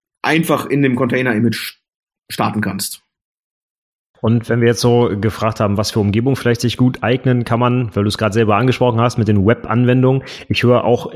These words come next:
Speaker 2: eigentlich fast nur im Kontext von Web-Anwendungen von Docker-Containern, äh, ist das darauf beschränkt oder kann man potenziell auch irgendwelche, ich weiß es nicht, Desktop-Anwendungen in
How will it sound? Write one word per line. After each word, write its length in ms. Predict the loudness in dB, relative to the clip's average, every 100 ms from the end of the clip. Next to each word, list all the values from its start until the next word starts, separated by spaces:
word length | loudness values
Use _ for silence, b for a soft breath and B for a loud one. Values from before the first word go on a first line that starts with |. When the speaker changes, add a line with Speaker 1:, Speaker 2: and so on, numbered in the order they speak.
| -6
Speaker 2:
eigentlich 320 | -2 0 0
fast 380 | -2 -4 -4 -2
nur 340 | 2 4 4 4
im 100 | 2
Kontext 420 | 0 0 -2 0
von 140 | 0
Web-Anwendungen 720 | 2 0 -2 0 2 2 2
von 320 | 0 0 0 0
Docker-Containern, 800 | 0 -2 0 -2 0 2 0 -2 B B B
äh, 180 | 0 2 0 -8 -8
ist 220 | -4 -4
das 140 | -2
darauf 520 | -2 -2 0 0 0
beschränkt 500 | -4 -4 -4 -2 -4
oder 220 | -2 -2 -2
kann 160 | -2
man 240 | 0 0 -2
potenziell 500 | 0 0 0 0 0
auch 200 | -2 0
irgendwelche, 640 | 0 2 2 2 2 0 -6 _ _ _
ich 160 | -10 -4
weiß 160 | -2
es 80 | -2
nicht, 320 | -4 -4 _
Desktop-Anwendungen 1200 | -2 -2 -4 -6 _ 0 2 4 2 2 2 2
in 240 | 2 0